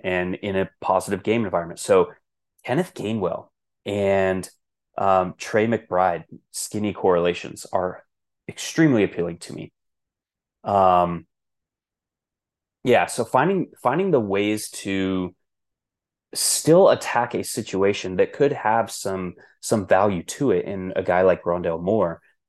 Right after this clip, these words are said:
uh, but doing so in ways where we're still exposing ourselves to potential for closing line value on A D P,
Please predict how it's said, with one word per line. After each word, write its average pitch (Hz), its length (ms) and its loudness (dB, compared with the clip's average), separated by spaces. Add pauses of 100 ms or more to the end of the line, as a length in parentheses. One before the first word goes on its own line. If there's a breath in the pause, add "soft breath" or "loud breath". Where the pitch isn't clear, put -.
(180)
uh, 95 240 -2
but 117 220 0
doing 131 240 6
so 113 320 4
in 101 260 -4
ways 95 600 0
where 107 200 2
we're 98 120 -2
still 131 500 0 (2000)
exposing 131 580 -2
ourselves 107 480 -2
to 104 300 -4
potential 95 500 -4
for 87 140 -6
closing 95 300 -2
line 90 160 -2
value 92 420 2
on 87 280 -4 (580 soft breath)
A 110 140 2
D 98 120 0
P, 127 480 0